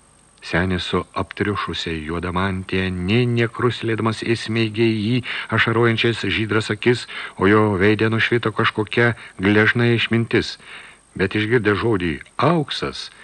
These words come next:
jis ištiesė ranką lyg kažin ką atstumdamas ir nusisuko į kalnus. "Jis prabilo apie auksą", tarė. "Jis prabilo apie tai, kas nedora.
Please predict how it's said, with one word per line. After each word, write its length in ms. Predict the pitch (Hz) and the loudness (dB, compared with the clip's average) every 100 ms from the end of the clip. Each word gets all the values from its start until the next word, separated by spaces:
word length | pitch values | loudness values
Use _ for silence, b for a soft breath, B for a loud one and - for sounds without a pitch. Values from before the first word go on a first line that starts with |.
| B B | B B
jis 240 | 101 110 - | 0 0 0
ištiesė 480 | 135 135 - 117 113 | 0 2 0 0 2
ranką 400 | 110 139 135 123 | 2 2 0 0
lyg 380 | 127 143 139 - | 4 2 2 -2
kažin 320 | - 123 127 | 0 2 2
ką 160 | 120 127 | 0 -2
atstumdamas 720 | - 135 135 127 127 127 - | 0 0 2 2 2 0 -2
ir 300 | 104 123 131 120 b _ - | 2 4 4 0 b _ -6
nusisuko 800 | 98 101 110 - 98 120 110 104 | 0 2 2 -2 -4 -4 -2 -2
į 80 | |
kalnus. 580 | 98 101 85 76 69 - B B B B B B B B B - | 0 0 0 -2 -6 -8 B B B B B B B B B -10
"Jis 480 | 71 80 110 113 - | -4 2 2 2 0
prabilo 640 | - 101 104 104 107 104 | 0 2 2 2 4 2
apie 240 | 101 110 104 | 2 2 2
auksą", 720 | 107 101 85 - 82 76 71 _ | 4 2 -2 -4 -4 -4 -8 _
tarė. 400 | 82 80 80 71 B B B B | -2 0 -2 -4 B B B B
"Jis 300 | 76 95 120 | -2 0 0
prabilo 460 | - 107 101 113 110 | -2 -2 0 2 2
apie 180 | 101 104 | 0 -2
tai, 380 | - 110 123 127 | 2 4 4 0
kas 440 | - 110 - - | 0 0 -2 -4
nedora. 720 | 87 101 107 113 95 82 | 0 2 2 2 4 0